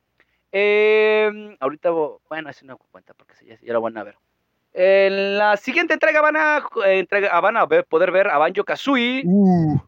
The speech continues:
Speaker 1: <laughs> Ahora sí, por fin, después de tanto tiempo estarle sacando la vuelta. Es un juegazo, güey, que estamos disfrutando muchísimo los que estamos jugando, ya lo, lo platicamos un ratito. Y pues, eh,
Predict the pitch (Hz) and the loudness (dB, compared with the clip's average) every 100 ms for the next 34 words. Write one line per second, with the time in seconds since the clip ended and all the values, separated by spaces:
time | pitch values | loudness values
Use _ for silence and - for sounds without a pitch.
0 | - - 190 - - - - _ _ _ | -12 -10 -8 -6 -8 -12 -18 _ _ _
1 | _ - - - - 294 - 208 151 - | _ -12 -10 -6 -4 -4 -2 -4 -4 -16
2 | _ _ _ _ _ _ - 127 143 156 | _ _ _ _ _ _ -10 -2 0 0
3 | 175 190 160 185 220 180 - 156 151 147 | -2 -4 -4 -4 -8 -8 -8 -6 -6 -6
4 | 151 160 139 - _ _ _ _ - 139 | -6 -4 -4 -4 _ _ _ _ -2 -2
5 | 143 127 135 151 127 120 143 - - _ | -2 -4 -4 -2 0 -2 -4 -8 -12 _
6 | _ _ _ _ _ _ 120 - 147 - | _ _ _ _ _ _ -12 -6 -6 -4
7 | 120 127 139 139 - 143 117 113 113 127 | -4 -2 -4 -6 -6 -6 -6 -8 -10 -8
8 | 131 117 107 113 - 156 147 165 208 185 | -8 -12 -14 -16 -10 -8 -8 -14 -18 -18
9 | 113 - 101 90 _ _ 123 143 117 135 | -20 -20 -20 -20 _ _ -20 -20 -14 -14
10 | 196 160 139 117 _ _ _ _ - 131 | -12 -14 -12 -14 _ _ _ _ -12 -8
11 | 123 120 131 151 151 147 139 160 233 - | -8 -4 -4 -4 -6 -8 -8 -6 -6 -6
12 | _ _ _ 233 262 262 226 247 254 233 | _ _ _ -4 -2 -2 0 2 2 0
13 | 180 160 151 135 117 | 0 2 2 0 -6